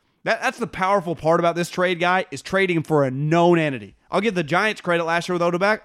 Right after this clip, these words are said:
Odell Beckham. Now, I didn't like the trade. I would have just kept him, but they did get the seventeenth pick. They knew what they were getting when they trade him. There is something about having a fucking plan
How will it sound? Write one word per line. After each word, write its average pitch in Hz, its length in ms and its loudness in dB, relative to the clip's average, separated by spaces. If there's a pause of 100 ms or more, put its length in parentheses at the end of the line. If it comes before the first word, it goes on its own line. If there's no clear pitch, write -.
Odell 185 260 0
Beckham. 208 320 -4 (260)
Now, 147 180 -6 (140)
I 127 100 -8
didn't 131 180 -6
like 127 280 -4
the 113 60 -14
trade. 160 600 -4 (400)
I 139 80 -2
would 135 100 -2
have 127 60 -8
just - 140 -12
kept 220 280 -4
him, 131 180 -6 (260)
but 220 340 0 (160)
they 202 120 0
did 254 140 -6
get 226 160 -2
the 139 80 -10
seventeenth 240 1000 -4
pick. 175 340 -4
They 151 140 -2
knew 180 180 2
what 247 160 0
they 220 100 4
were 202 100 2
getting 175 280 0
when 156 100 -2
they 147 120 -4
trade 185 300 -2
him. 127 160 -8 (340)
There 202 140 0
is 269 120 -4
something 226 360 -4
about 180 380 -2
having 196 360 -2
a 151 60 -6
fucking 190 420 -6
plan 226 600 -6